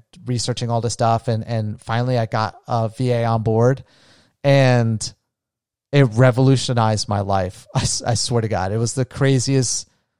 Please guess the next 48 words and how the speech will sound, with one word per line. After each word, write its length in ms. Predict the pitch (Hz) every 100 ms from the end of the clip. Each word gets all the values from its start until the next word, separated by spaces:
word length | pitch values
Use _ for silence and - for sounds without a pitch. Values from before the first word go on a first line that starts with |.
| _ _ _ _ _ _ _ -
My 160 | 143 147
second 600 | - - 165 - 208 143
year, 380 | 143 123 110 117
my 160 | 120 113 -
first 420 | 170 190 - -
four 400 | _ 165 156 165
months 300 | 139 123 -
of 60 |
the 60 | 113
summer, 540 | - 123 113 104 101 _
my 120 | 123
second 420 | 110 - 139 160 139
year, 300 | 120 104 - _ _
I 120 | 131 151
made 180 | 170
more 240 | 123 127 160
money 240 | 156 139
in 120 | 120
those 180 | 110 98
four 200 | - 135
months 300 | 123 120 135
than 140 | - 123
I 100 | 123
made 380 | 123 127 -
my 180 | 127 123
entire 540 | 123 117 - 123 123 127
previous 520 | - 120 120 110 -
year. 300 | 107 90 - _ _ _ _ _ _
And 240 | 147 143 135
mind 300 | 139 160 139
you, 80 |
I 60 | 117
was 460 | 113 135 143 - -
new 300 | 135 160 165
to 140 | -
the 100 | 117
industry, 380 | 147 156 - 113
but 160 | -
still, 340 | - - 156 120
I, 220 | 120 151
I 120 | - 147
made 320 | 143 151 139
a 80 | 127
considerable 440 | 117 123 120 113
good 160 | 107 117
amount 200 | 113 110
of 60 |
money 320 | 117 143 123